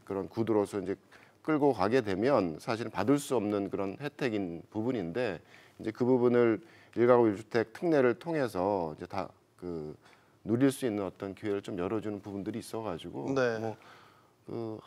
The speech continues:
Speaker 1: 아주 초고가가 아닌 이상에서는
Speaker 2: 음.
Speaker 1: 고가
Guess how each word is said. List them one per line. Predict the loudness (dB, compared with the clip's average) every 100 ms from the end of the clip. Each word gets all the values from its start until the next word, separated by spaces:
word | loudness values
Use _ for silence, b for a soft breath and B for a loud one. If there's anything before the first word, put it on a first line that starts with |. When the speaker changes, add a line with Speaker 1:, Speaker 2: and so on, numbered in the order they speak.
| -4
Speaker 1:
아주 | -2 0 -2
초고가가 | 0 -2 0 0 2
아닌 | 2 2 -2 -4 -8 -10
이상에서는 | -6 -4 -4 -4 -4 -4
Speaker 2:
음. | -4 -6 -14 _ -16 -6
Speaker 1:
고가 | -6 4 8 10 8